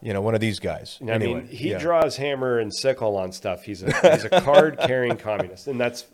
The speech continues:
Speaker 2: that's fine. So he came and visited me not very long ago, a month or two ago, you know,
Speaker 1: Yeah.
Speaker 2: once I got here. Um, and the interesting thing about him is that he was a lawyer,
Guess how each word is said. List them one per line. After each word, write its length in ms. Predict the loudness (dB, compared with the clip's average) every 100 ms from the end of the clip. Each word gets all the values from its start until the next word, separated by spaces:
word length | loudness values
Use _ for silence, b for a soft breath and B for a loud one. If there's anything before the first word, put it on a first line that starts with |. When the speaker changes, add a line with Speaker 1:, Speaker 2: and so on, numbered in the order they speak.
| B B B -10
Speaker 2:
that's 140 | -8 -2
fine. 200 | -2 -2
So 140 | -4
he 140 | -6
came 200 | -2 -2
and 120 | 0 0
visited 400 | 0 0 -4 -6
me 180 | -4 -4 -2
not 240 | -2 0
very 180 | -2 -4
long 220 | -2 -4
ago, 140 | -6 -8
a 20 |
month 240 | -8 -8
or 20 |
two 160 | -8 -8
ago, 440 | -6 -6 -6 -8 -12 _ _ _ -12
you 80 |
know, 160 | -10 -10 -12 -20 -18
Speaker 1:
Yeah. 120 | -10
Speaker 2:
once 180 | -10 -8
I 80 | -10
got 280 | -8 -10
here. 340 | -10 -12 -12 -16 _ b b b b b b -6
Um, 460 | -4 -2 -2 -6 -6
and 340 | -4 -4 -10 -16 _ _ _ _
the 160 | -4
interesting 320 | -4 -4 -8 -6
thing 180 | -4
about 340 | -2 0 -2 -2
him 360 | -4 -4 -4
is 240 | -8 -10 -6
that 180 | -6 -6
he 540 | -8 -6 -4 -6 -10 b b b b b
was 300 | -10 -8 -8 -10 _ _
a 40 | -6
lawyer, 640 | 0 2 2 2 -2 -6